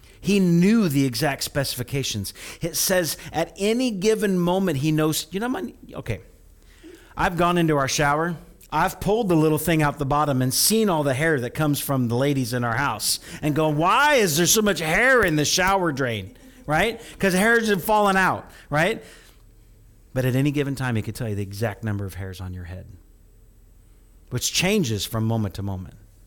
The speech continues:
That's my God. That's how big my God is. I've seen mira-, miracles happen in my lifetime. I've seen blind people gain their sight back. I've seen deaf be able to hear.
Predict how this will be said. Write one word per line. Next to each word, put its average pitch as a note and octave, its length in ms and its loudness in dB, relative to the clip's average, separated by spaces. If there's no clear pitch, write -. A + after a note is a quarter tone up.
That's D#3 320 -6
my G#2+ 180 -4
God. - 380 -18
That's E3 260 -2
how C3+ 140 0
big A#2 240 -2
my G#2 180 -2
God F#2+ 240 -10
is. - 220 -14
I've B2 120 -2
seen F#3 460 2
mira-, B2+ 360 2
miracles D3 640 0
happen B2 280 -2
in A2 80 0
my A2 140 0
lifetime. A2 480 -4
I've C#3 180 0
seen F#3 380 2
blind C#3 400 0
people A#2+ 300 -4
gain B2+ 280 0
their A2+ 120 -2
sight A#2+ 340 -4
back. G2+ 220 -10
I've B2+ 160 -6
seen F3 400 0
deaf B2+ 360 -4
be C3 180 0
able A#2 180 -2
to - 120 -6
hear. G#2 400 -4